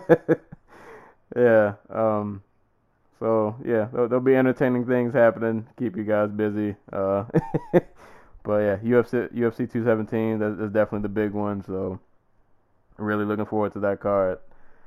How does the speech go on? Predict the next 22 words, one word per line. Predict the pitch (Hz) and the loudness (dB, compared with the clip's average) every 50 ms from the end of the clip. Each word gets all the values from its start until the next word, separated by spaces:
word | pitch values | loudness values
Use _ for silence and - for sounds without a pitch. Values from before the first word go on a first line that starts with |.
| - - - - - | -20 -20 -20 -12 -6
that | 98 98 | -6 -4
main | 101 101 101 98 | -2 -2 -2 -4
event. | 95 95 101 101 101 98 - - - | -4 -4 -4 -2 -2 -2 -4 -6 -10
I'm | 101 - | -12 -8
pretty | - 107 101 98 92 | -6 -6 -6 -6 -6
sure | - 107 101 98 | -6 -4 -4 -2
we'll | 98 98 95 | -2 -4 -4
leave | 98 98 95 95 | -4 -4 -4 -4
a | 98 | -2
lot | 95 95 95 87 - | 0 2 0 0 0
to | 92 | -4
talk | - 98 95 92 - | -4 -2 -2 -2 -2
about, | 92 92 95 95 92 92 - - - | -4 -4 -2 0 0 -2 -4 -6 -12
regardless | - 101 95 98 98 95 95 95 92 - | -12 -8 -2 0 2 2 2 -2 -4 -10
of | 87 | -8
who | 101 104 98 | -4 -4 -4
wins | 95 98 98 98 98 95 95 92 92 | -2 -2 -2 -2 -2 -4 -6 -6 -6
and | 92 92 | -6 -2
how | 98 95 95 92 | 0 0 0 0
it | 92 101 | -2 -4
goes. | 95 92 95 95 95 92 92 92 - | -6 -4 -4 -4 -4 -6 -8 -10 -12
But | 92 90 95 92 92 - | -8 -6 -6 -4 -6 -6